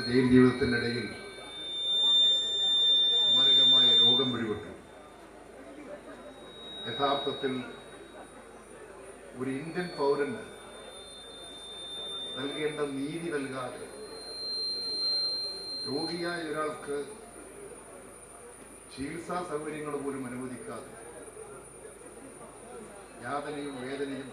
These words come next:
ത്യാഗങ്ങളും സഹിച്ചുകൊണ്ടാണ് ജയിലിനകത്ത് രോഗിയായി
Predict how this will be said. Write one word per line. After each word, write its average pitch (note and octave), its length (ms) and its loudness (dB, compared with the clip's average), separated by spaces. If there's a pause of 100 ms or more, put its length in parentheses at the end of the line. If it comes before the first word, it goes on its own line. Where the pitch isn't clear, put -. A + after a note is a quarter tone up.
ത്യാഗങ്ങളും C3+ 580 -10
സഹിച്ചുകൊണ്ടാണ് A#2+ 760 -12 (2000)
ജയിലിനകത്ത് C3 680 -8 (120)
രോഗിയായി B2 580 -8